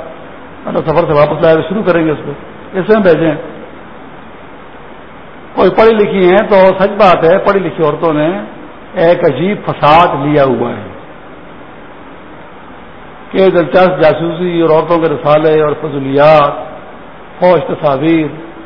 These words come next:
یہ آ رہی ہیں۔ وہ گھر، وہ مولوی کے گھر میں بھی ہیں،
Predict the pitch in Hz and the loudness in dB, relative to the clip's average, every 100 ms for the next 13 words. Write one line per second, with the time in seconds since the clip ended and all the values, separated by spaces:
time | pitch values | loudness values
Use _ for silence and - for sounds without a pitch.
0 | - - - 156 139 123 113 87 - - | -20 -14 -4 0 2 0 -4 -10 -16 -20
1 | - - - - - - - - - - | -20 -20 -20 -20 -20 -20 -20 -20 -20 -20
2 | - - - - - - - - - - | -20 -20 -20 -20 -20 -20 -20 -20 -20 -20
3 | - - - - - - - - 180 175 | -20 -20 -20 -20 -20 -20 -18 -2 2 4
4 | 156 165 175 165 190 190 214 180 170 185 | 4 2 2 2 2 0 -2 0 0 -2
5 | 190 190 196 220 | -4 -2 -2 -4